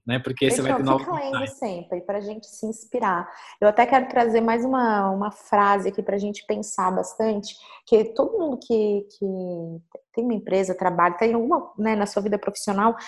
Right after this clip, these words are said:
Speaker 2: a gente pensa muito em crescer, né? No novo, no que a gente não
Speaker 1: Uhum.
Speaker 2: tem. E de tudo que tô ouvindo você falar, eu penso muito em, na maneira que você abriu, que é como é que essa empresa cuida de quem ela já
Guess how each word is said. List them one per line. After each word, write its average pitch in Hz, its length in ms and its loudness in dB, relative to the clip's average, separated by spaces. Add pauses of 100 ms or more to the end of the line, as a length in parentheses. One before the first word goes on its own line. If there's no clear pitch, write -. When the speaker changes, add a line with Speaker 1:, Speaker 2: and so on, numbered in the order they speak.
(120)
Speaker 2:
a 214 60 6
gente 240 220 2
pensa 247 300 0
muito 247 280 -2
em 302 80 -4
crescer, 269 680 -2
né? 165 220 -12 (280)
No 226 120 4
novo, 185 640 4
no 196 80 0
que 208 100 -2
a 208 40 4
gente 185 340 0
não 202 120 0
Speaker 1:
Uhum. - 80 -6 (100)
Speaker 2:
tem. 175 320 -4 (140)
E 233 300 0
de 233 180 0
tudo 320 280 -2
que - 100 -20 (140)
tô 254 460 6
ouvindo 220 560 0
você 196 280 -4 (600)
falar, 196 360 6 (240)
eu 220 80 6
penso 247 600 2 (360)
muito 254 440 2
em, 262 200 -2
na 240 100 2
maneira 233 260 2
que 240 80 -6
você 254 260 -2
abriu, 202 560 0
que - 120 -4
é 208 80 2
como 233 280 -2
é - 100 0
que - 80 -8
essa 330 180 -4
empresa 247 380 -2
cuida 240 300 -4
de - 160 -12
quem 226 220 -2
ela 208 280 0 (300)
já 180 280 0